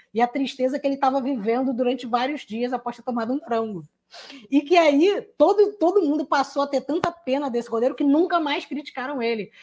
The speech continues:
Ele virou goleiro. Não, mas coitado, olha como ele sofre, como ele toma um gol, porque o cara tinha que se sacrificar realmente. A outra coisa que ele diz nesse dicionário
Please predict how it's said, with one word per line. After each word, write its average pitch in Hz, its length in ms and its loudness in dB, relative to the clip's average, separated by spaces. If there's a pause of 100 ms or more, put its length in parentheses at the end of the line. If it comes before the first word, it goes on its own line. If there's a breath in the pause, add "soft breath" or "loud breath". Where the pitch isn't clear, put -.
Ele 233 140 0
virou 269 180 8
goleiro. 269 200 4
Não, 220 180 0
mas 185 160 -4
coitado, 196 600 -2
olha 247 140 -2
como 294 220 -6
ele 269 140 -2
sofre, 220 480 -2
como 208 180 -6
ele 202 100 -6
toma 208 200 -4
um 185 100 -8
gol, 196 460 -2 (360 soft breath)
porque - 220 0
o 262 100 6
cara 262 220 2
tinha 277 180 -4
que - 80 -14
se - 140 -8
sacrificar 262 760 -4
realmente. 247 720 -2 (540 soft breath)
A 269 100 0
outra 415 240 2
coisa 294 380 2
que 285 60 0
ele 254 120 0
diz 208 180 -4
nesse 240 220 -4
dicionário 202 800 -4